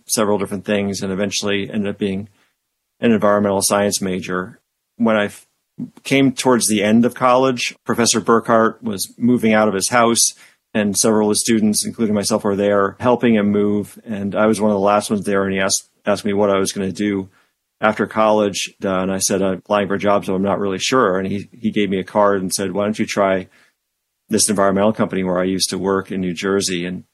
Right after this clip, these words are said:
and I did, and that ended up being my first job. So I worked for a year in New Jersey for E M S Environmental. And towards the end of that year,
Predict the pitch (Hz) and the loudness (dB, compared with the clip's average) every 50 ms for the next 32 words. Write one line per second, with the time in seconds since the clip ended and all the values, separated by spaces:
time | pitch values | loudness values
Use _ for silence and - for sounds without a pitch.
0 | _ - 90 87 85 85 85 87 87 82 110 110 110 101 90 98 95 95 101 98 | _ -14 -12 -10 -8 -6 -6 -6 -4 0 2 2 2 2 2 -2 -2 -2 -2 -2
1 | 85 87 90 - 92 92 92 92 92 90 87 - 98 95 90 - - - 95 95 | -4 -6 -6 -4 -4 -4 -4 -4 -6 -6 -6 -4 -4 -4 -4 -4 -4 -2 0 0
2 | 95 92 90 78 - - - - 104 98 95 98 92 107 107 107 - - 101 92 | 0 0 -2 -4 -8 -16 -10 -4 -2 0 0 0 0 0 -2 -2 -2 -2 0 0
3 | 90 98 98 98 98 95 87 - 104 101 101 101 92 101 98 95 95 95 - - | 0 0 0 0 -2 -4 -2 -2 0 0 0 0 0 -2 -2 -2 -4 -6 -8 -12
4 | _ - - 90 90 82 - 98 101 98 95 98 98 95 - 101 95 92 90 90 | _ -10 -6 -6 -6 -6 -6 -6 -4 -2 -2 -2 0 0 -2 -2 0 0 0 0
5 | 90 90 98 104 104 104 101 98 92 - - 117 107 101 101 101 98 - - 120 | 0 0 -2 -2 0 0 0 -2 -4 -4 -2 0 0 2 0 -2 -2 -2 2 2
6 | 120 113 - 113 113 104 104 107 117 123 117 107 107 101 95 82 98 95 98 98 | 2 2 2 0 0 2 4 4 4 4 4 4 2 2 2 -2 -4 -4 -4 -2
7 | 95 92 95 95 - | -2 -2 -2 -4 -8